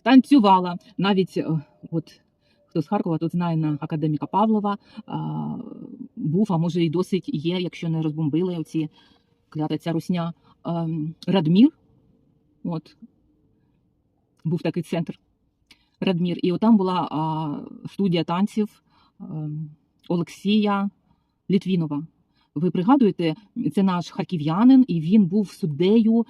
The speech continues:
на, м, «Танцюють всі», «Танці з зірками». І потім, на жаль, він, е, помер. В нього був рак, і він помер у Харкові. От, так, е, от я в його школі у Харкові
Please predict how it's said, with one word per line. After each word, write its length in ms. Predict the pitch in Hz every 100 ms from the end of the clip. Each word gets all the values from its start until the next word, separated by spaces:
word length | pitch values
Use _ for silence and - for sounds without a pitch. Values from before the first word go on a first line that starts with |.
| - -
на, 440 | 180 175 170 170
м, 540 | 160 147 135 156 147 151 _ _ _ _ _ _
«Танцюють 520 | 190 165 202 175 -
всі», 680 | - - 220 240 240 220 - -
«Танці 300 | 180 170 180
з 40 |
зірками». 800 | 160 170 190 220 233 214 208 202 - _ -
І 80 | 185
потім, 280 | 220 220
на 100 | 180
жаль, 180 | 170 202
він, 320 | 175 175 190
е, 240 | 190 185 180
помер. 320 | 170 160 160 _
В 40 | 165
нього 180 | 160
був 200 | 156 151
рак, 320 | 156 214 - _ _ _ -
і 80 |
він 120 | 160 190
помер 300 | 170 156 - _ _ _ _ _
у 80 | 156
Харкові. 320 | 165 - 170 - _ - - _ _ -
От, 240 | 175 165 -
так, 200 | 185 -
е, 140 | - -
от 360 | 165 180 -
я 120 | 208
в 60 | 220
його 240 | 175 170
школі 340 | 160 - 247 208
у 80 | 147
Харкові 580 | 170 208 190 185 180